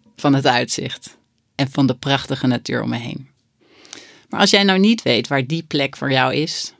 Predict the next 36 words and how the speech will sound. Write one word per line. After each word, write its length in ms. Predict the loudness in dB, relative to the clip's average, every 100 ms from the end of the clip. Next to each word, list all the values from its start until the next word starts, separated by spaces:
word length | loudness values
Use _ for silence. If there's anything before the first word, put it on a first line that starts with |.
| _ _ _ _ _ _
dan 140 | -2 2
lijkt 240 | 2 0
het 100 | -2
me 60 | 0
heel 300 | 2 4 4
leuk 380 | 2 0 -6 -20 _ _
als 200 | -6 -6
ik 80 | -4
je 80 | -2
daarbij 340 | 0 0 -2
kan 140 | -4 -8
helpen. 460 | -8 -12 -14 -16 _ _ _ _ _ -4
Laat 220 | -2 0
een 60 |
reactie 440 | 0 0 0 -2 -6
achter 240 | -6 -10
voor 260 | -8 -6 -4
me. 80 | -6 -10 _ _ _ _
Dan 140 | -12 -4
ga 60 |
ik 100 | -4
kijken 300 | 0 0 0
wat 120 | -4 -4
ik 60 |
voor 160 | -6 -4
je 80 | -2
kan 160 | 0
doen. 320 | 2 2 0 -4
Dan 380 | _ _ _ -6
gaan 140 | -2
we 60 | 0
samen 580 | 2 2 2 2 0 -6 _ _
jouw 340 | -2 2 4 2
juiste 360 | 0 -2 -6
plek 220 | -8 -10
vinden. 400 | -8 -8 -8 -10